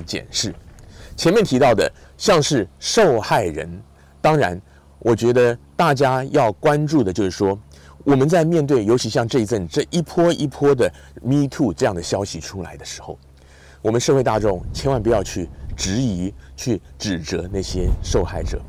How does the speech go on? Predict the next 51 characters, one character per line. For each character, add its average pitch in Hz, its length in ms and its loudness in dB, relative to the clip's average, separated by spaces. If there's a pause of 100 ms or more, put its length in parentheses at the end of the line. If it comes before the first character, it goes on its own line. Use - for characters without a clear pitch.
(380)
特 175 140 2
别 131 100 6
是 135 140 2
我 113 40 2
们 107 60 -2
所 90 200 0
谓 104 160 4
的 - 120 -2 (120)
吃 - 280 -2
瓜 123 240 0
群 - 220 -8 (100)
众， 104 240 -2
我 - 80 -6
们 95 160 -4
在 113 140 0
旁 95 160 -8
边 92 100 -8
看 98 220 -8
热 92 80 -4
闹， 85 180 -6 (200)
你 123 100 0
跟 147 140 2
他 139 120 -4
没 131 140 -4
有 131 80 0
直 95 180 -6
接 120 140 -2
利 120 100 -2
害 113 120 0
关 92 200 -4
系， 95 80 -10
甚 117 160 -6
至 101 80 -6
你 87 60 -6
根 107 160 -2
本 78 80 -8
不 98 100 -6
认 110 140 -2
识 - 80 -10
他 82 160 -8
的， 80 100 -6 (220)
你 139 140 0
也 127 80 4
不 90 100 -8
要 127 160 2
去 123 240 -4 (220)
他 117 160 0
的 104 200 2 (160)
脸 87 240 -2
书 120 280 2
啊， 113 260 2